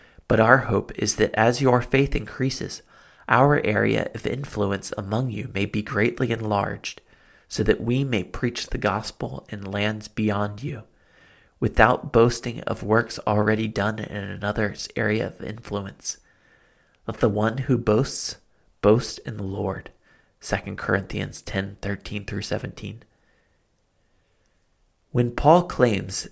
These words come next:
that he does not boast beyond limits, he implies that the super apostles do boast beyond limits.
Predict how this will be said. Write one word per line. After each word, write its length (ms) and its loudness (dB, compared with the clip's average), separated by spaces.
that 140 -2
he 100 -2
does 280 4
not 340 -2
boast 320 4
beyond 360 -2
limits, 440 -8
he 200 2
implies 640 4
that 180 0
the 80 -4
super 400 0
apostles 640 -4
do 540 2
boast 320 0
beyond 340 -6
limits. 480 -10